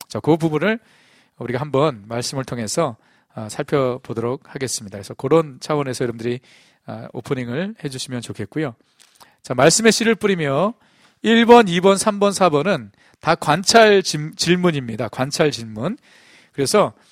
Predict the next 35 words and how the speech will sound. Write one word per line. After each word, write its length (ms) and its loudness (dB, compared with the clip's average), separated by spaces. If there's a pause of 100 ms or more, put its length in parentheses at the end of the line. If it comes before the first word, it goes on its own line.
(300)
여러분들이 400 6
여기서 260 4
관찰만 960 4
하시면 360 0
될 120 0
것 120 -4
같아요. 420 -4
그리고 220 -8
마지막 440 -6 (280)
사 200 -2
번에서 320 2
조금 280 -6
적용 360 0
질문을 360 -4
하면 140 -6
될 100 -6
것 120 -10
같은데, 460 -4 (520)
우선은 380 6
일 120 0
번을 220 4
보면 380 -2 (600)
"백오십 520 10
년간 400 2
무너진 340 0
상태로 380 -2
있던 240 -2
예루살렘 380 -2
성벽과 760 -2
성문을 420 -4
재건하는 680 -2 (560)
공사도 580 2
이제 200 0
거의 220 2
마무리되어 680 -4